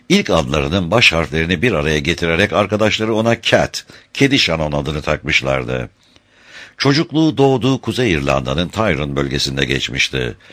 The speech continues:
Küçük yaşta babası tarafından bir İngiliz okuluna gönderildiği için konuşmasından bir Kuzey İrlandalı olduğu anlaşılmazdı.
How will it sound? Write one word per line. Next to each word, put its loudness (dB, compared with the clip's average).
Küçük 0
yaşta 2
babası 0
tarafından 0
bir 0
İngiliz -2
okuluna -2
gönderildiği -2
için 0
konuşmasından -2
bir 0
Kuzey -2
İrlandalı 0
olduğu 0
anlaşılmazdı. -4